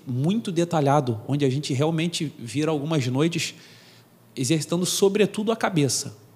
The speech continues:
Cabeça. Conseguir exercitar a cabeça em condições físicas muito adversas, né?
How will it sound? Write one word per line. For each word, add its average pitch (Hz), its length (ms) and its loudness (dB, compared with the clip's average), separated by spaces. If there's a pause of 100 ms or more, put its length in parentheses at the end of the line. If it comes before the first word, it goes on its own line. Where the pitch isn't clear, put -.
(180)
Cabeça. 123 500 -2 (580)
Conseguir 156 600 0
exercitar 170 500 0
a - 20 -8
cabeça 165 580 0 (420)
em 151 100 -8
condições 156 680 -2
físicas 156 560 -2
muito 156 280 -2
adversas, 117 640 -2
né? 120 140 -8